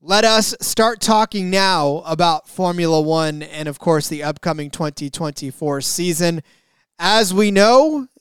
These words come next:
there are odds right now up for the actual overall champion. And for those ones, it should be of absolutely no,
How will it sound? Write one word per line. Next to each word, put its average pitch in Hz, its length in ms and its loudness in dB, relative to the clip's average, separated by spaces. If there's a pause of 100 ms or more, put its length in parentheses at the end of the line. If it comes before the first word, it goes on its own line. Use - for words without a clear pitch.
(180)
there 160 340 0
are 170 400 4
odds 170 420 2
right 165 180 -2
now 170 300 2
up 190 380 0
for 180 380 2
the 165 460 -4
actual 170 760 2
overall 170 560 4
champion. 190 680 -2 (400)
And 190 380 0
for 214 240 4
those 226 280 6
ones, 269 480 2
it 196 140 0
should 185 240 -2
be 196 280 -2
of 160 280 -2
absolutely 170 680 -4
no, 156 640 0